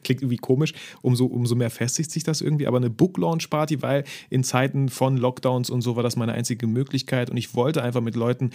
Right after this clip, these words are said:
ich sag mal in Anführungsstrichen, feiern, so online über Zoom.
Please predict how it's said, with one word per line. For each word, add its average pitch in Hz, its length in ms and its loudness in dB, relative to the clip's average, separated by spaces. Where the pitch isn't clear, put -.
ich 123 100 -6
sag 160 100 2
mal 151 120 4
in - 60 -4
Anführungsstrichen, 127 580 -4
feiern, 175 420 -2
so 135 380 -2
online 151 440 2
über 139 300 0
Zoom. 139 380 0